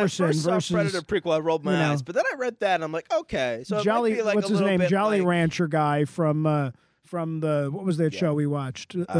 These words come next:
Speaker 2: have no idea.
Speaker 1: y-, uh, um, Washington Spies,
Speaker 2: Yeah.
Speaker 1: Turn. They had the, the, the, the Queen, the Queen's Park Ranger, uh, guy versus, he could take on the Predator. He could take him.
Speaker 2: Yeah, so, yeah, early on in Ear-, Earth's and humanity's history, which means probably, like, a couple thousand years ago,
Speaker 1: Sure, why
Speaker 2: you'd
Speaker 1: not?
Speaker 2: think,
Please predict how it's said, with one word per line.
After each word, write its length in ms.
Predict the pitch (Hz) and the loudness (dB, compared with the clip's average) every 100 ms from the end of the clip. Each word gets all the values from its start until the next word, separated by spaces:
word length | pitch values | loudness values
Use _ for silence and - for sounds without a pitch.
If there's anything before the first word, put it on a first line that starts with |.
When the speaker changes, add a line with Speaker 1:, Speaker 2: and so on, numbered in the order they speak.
| 156 | 2
Speaker 2:
have 100 | 143 | 0
no 80 | 90 | -6
idea. 320 | 82 82 85 - | -12 -12 -10 -8
Speaker 1:
y-, 100 | 226 | -4
uh, 400 | 208 202 185 170 | -2 2 4 6
um, 240 | 160 151 139 - - | 6 2 -2 -10 0
Washington 480 | 196 190 214 165 180 | 2 4 2 4 2
Spies, 600 | - 185 156 139 117 120 | 2 2 2 0 -6 -8
Speaker 2:
Yeah. 40 | - | 0
Speaker 1:
Turn. 400 | 196 147 127 117 _ _ _ - | 2 2 -2 -8 _ _ _ -6
They 80 | 170 | -4
had 100 | 156 | 0
the, 140 | 147 | -2
the, 260 | 143 151 139 | 0 -2 -2
the, 220 | 139 170 | -4 -6
the 300 | - 143 139 - _ | 0 0 0 -8 _
Queen, 380 | - 196 180 170 | 2 2 2 0
the 80 | 170 | -4
Queen's 340 | - 208 190 | 0 2 2
Park 240 | - 170 175 | 2 2 4
Ranger, 460 | 170 156 151 139 | 2 4 2 2
uh, 180 | 131 135 | 2 0
guy 420 | 135 143 131 117 - - - _ | 0 -2 -4 -10 -16 -20 -20 _
versus, 580 | - 160 - 165 143 - | -4 -2 -2 -4 -4 -6
he 340 | 175 165 139 190 | -8 -6 2 2
could 100 | 151 | 4
take 160 | 165 | 2
on 80 | 143 | 0
the 60 | 131 | -4
Predator. 240 | - 123 | -6 0
He 80 | 156 | 2
could 140 | 196 151 | 2 2
take 200 | 143 113 | 0 -2
him. 160 | 104 - _ _ _ _ | -12 -16 _ _ _ _
Speaker 2:
Yeah, 100 | 95 | -18
so, 120 | 90 - | -16 -14
yeah, 140 | 131 113 | -12 -2
early 280 | 180 285 | 0 2
on 160 | 262 240 | 2 2
in 80 | 220 | 2
Ear-, 240 | 175 143 - | 0 -2 -2
Earth's 420 | 160 147 - - | -2 -2 -8 -6
and 140 | 143 | -4
humanity's 440 | 151 131 127 120 120 | -4 -2 -2 -4 -4
history, 420 | 123 - 113 110 | -4 -4 -2 -2
which 200 | 107 - | -2 0
means 220 | 185 160 | 0 0
probably, 260 | - 123 107 | 2 2 2
like, 140 | 87 | -4
a 20 | |
couple 160 | - 92 | -4 -4
thousand 340 | 90 85 - 78 | -2 -4 -4 -8
years 200 | 82 82 | -8 -8
ago, 140 | 76 | -8
Speaker 1:
Sure, 260 | 76 339 254 | -4 0 2
why 120 | 185 | 2
Speaker 2:
you'd 40 | |
Speaker 1:
not? 220 | 190 165 | 2 0
Speaker 2:
think, 260 | 104 92 82 | -2 -8 -16